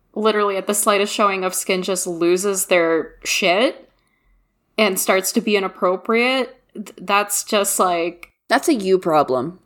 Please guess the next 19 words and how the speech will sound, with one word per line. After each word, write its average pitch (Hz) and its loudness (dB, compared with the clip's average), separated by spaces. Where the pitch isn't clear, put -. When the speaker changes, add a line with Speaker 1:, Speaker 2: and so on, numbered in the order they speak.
Speaker 1:
Yeah, 196 2
that's 226 0
a 269 4
reassess 185 0
yourself 180 2
kind 185 0
of 180 -8
problem, 180 2
because 175 -2
bodies 170 2
aren't 165 -2
inherently 165 -4
sexual 147 0
things 139 -4
Speaker 2:
They're 202 4
Speaker 1:
in 202 4
Speaker 2:
not. 147 0
Speaker 1:
that - -10
manner. 160 -2